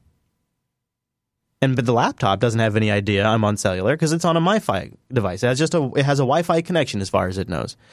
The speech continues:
And so many things, like on mobile and on laptops, when you have a, when you, oh, you got a, you got a Mi-, you got a Wi-Fi connection? Okay, good to go. I'll just download this stuff. I, when I, this, this seems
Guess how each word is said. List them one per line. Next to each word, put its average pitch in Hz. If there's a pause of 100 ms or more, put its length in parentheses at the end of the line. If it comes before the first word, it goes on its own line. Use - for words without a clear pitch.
(200)
And 101
so 190
many 220
things, 151
like 110
on 113
mobile 165 (1120)
and 127
on 123
laptops, 170
when 127
you 123
have 135
a, 131
when 117
you, 104 (220)
oh, 254
you 240
got 160
a, 135
you 139
got 160
a 135
Mi-, 165
you 139
got 143
a -
Wi-Fi 214
connection? 240
Okay, 202
good 151
to 156
go. 117 (340)
I'll 120
just 117
download 127
this 95
stuff. - (420)
I, 220
when 233
I, 302 (460)
this, 320
this 220
seems 196